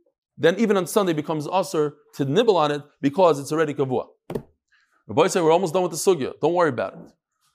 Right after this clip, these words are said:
Tashma Meseifa. And now I'm saying it's a freebie because it's literally everything we learned. We're gonna do a Chazara.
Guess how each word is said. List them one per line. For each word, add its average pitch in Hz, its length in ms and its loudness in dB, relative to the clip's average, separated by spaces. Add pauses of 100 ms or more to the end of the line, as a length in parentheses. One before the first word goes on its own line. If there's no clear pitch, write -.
(160)
Tashma 196 320 2
Meseifa. 208 440 -2 (400)
And 151 100 -4
now 226 100 4
I'm 226 60 0
saying 226 180 0
it's 156 120 -4
a 156 40 -4
freebie 156 420 -2
because 143 480 0 (560)
it's 151 180 -4
literally 214 720 0 (380)
everything 233 360 0
we 185 80 2
learned. 226 280 2
We're 160 60 -6
gonna 156 140 -2
do 208 140 0
a 196 60 0
Chazara. 156 680 0